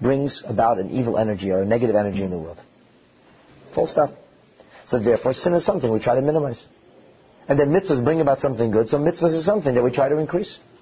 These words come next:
The Torah says that Hevel Tinei Keshel Beis Saban, that the little children singing Modeh Ani makes a difference in the world. How does it make a difference? A bunch of little kids, what difference does it make?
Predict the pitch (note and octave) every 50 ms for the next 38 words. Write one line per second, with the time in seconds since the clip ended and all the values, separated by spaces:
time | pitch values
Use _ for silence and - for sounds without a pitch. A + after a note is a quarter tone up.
0 | _ _ - G#3+ A#3+ G#3 F#3 - D3 - - - - - _ - - - - -
1 | - - - _ _ - - A2 A2 - D3+ E3 E3+ E3+ E3 - F3 D3 D3 B2+
2 | B2+ B2 - - - - - - - - A#2+ A2+ A2 - - G2+ G#2+ C3+ D3+ D#3
3 | E3 C#3+ C3+ C3 B2 C3+ D3 C#3+ C#3+ - - A#2 A2 A#2+ A#2 - - A#2 A#2+ G#2+
4 | F#2 F2+ D2 - - - - - - - - - - G#2 G#2 C3+ D#3 D#3+ D3 C#3
5 | - - D3+ D3+ C#3+ B2 A#2 G#2 - C3+ C#3+ C#3 B2+ B2 B2+ C#3 C#3+ C3 C3 C#3
6 | E3 F3+ E3 B2+ A#2+ A#2+ - - - - D3 - - B2 A#2+ B2+ - A#2+ A2+ -
7 | A2 G#2+ G#2 F#2 F2+ E2+ - - - - _ _ _ _ _ _ _ _ _ _
8 | _ _ _ _ _ _ _ _ _ _ - - B2 B2 A#2+ C3 B2 B2 - A#2
9 | G#2+ G#2+ - - F2 - - - _ _ _ _ _ _ _ _ _ _ - -
10 | _ - - _ _ _ _ _ - - - - A2 C3 C#3+ - C3 A2 G#2 A#2
11 | B2+ B2 A2+ - - - C#3+ A#2 - - _ - - D3 C3+ D#3+ C#3+ D#3 C#3+ D3
12 | D3+ D3 D3 C#3 A#2+